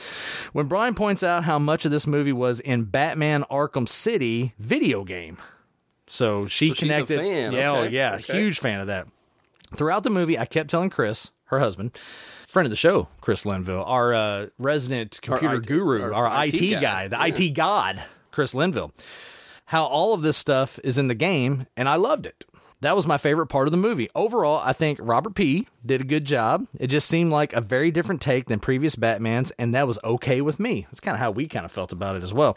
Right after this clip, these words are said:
Speaker 2: Yeah.
Speaker 1: It may not be my favorite Batman movie,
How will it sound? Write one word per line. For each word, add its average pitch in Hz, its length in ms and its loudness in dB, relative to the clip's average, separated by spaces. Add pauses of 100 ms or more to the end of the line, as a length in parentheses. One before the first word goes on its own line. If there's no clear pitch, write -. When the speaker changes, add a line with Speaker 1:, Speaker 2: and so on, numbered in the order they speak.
(140)
Speaker 2:
Yeah. 120 140 -4 (440)
Speaker 1:
It 139 120 -2
may 165 180 -2
not 220 180 -2
be 196 120 0
my 156 160 0
favorite 175 360 -2
Batman 101 380 -2
movie, 92 360 -8